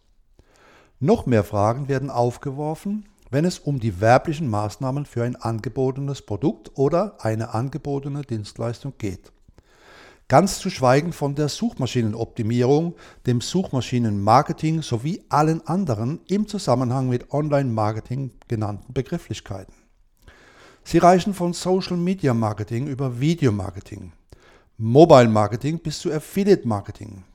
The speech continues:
ganz abgesehen von den meist kostenpflichtigen Werbeportalen,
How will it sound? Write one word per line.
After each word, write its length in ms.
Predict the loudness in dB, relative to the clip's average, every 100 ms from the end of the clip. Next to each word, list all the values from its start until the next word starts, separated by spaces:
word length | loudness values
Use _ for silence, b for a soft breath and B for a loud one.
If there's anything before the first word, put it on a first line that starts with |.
| _ _
ganz 300 | 2 2 2
abgesehen 640 | 0 -2 -2 -10 -4 -4 -2
von 180 | -6 -4
den 200 | -6 -4
meist 420 | -2 -2 -4 -6
kostenpflichtigen 1000 | -4 -4 -6 -14 -8 -8 -8 -8 -8 -2
Werbeportalen, 960 | 0 0 -2 -10 -10 -8 -8 -6 -8